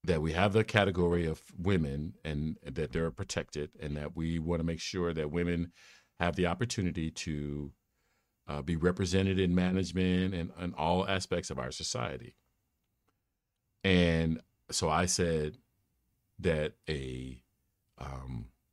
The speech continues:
um, m-, manager could say,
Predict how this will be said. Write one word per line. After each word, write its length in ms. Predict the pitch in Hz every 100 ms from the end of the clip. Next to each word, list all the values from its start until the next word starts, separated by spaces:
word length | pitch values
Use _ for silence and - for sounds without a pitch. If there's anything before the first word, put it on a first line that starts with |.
| _ _ _ - - _ _ _ _ _ _ _ _ _ _ _ -
um, 100 | - - _ _ _ _ _ _ _ _ _ _ _ _
m-, 140 | 95 -
manager 680 | 92 110 107 92 71 87 - _ -
could 160 | 90
say, 500 | - 92 87 85 80